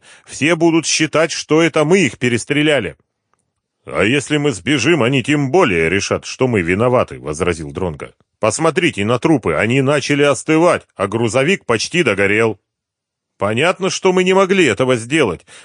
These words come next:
Мы ведь только сейчас подъехали. Давайте подождем". Примерно минут через двадцать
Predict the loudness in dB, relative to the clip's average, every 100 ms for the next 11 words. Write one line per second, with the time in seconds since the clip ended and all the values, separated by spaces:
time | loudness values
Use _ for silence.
0 | -10 -2 0 0 0 0 2 0 0 0
1 | 0 0 0 0 0 -2 -4 -12 -14 -18
2 | _ _ _ _ -8 0 2 2 0 -4
3 | -4 -2 -2 -2 -4 _ _ _ _ _
4 | _ _ _ _ -16 -10 -4 -4 -2 -4
5 | -4 -6 -8 -10 -10 -12 -8 -8 -8 -16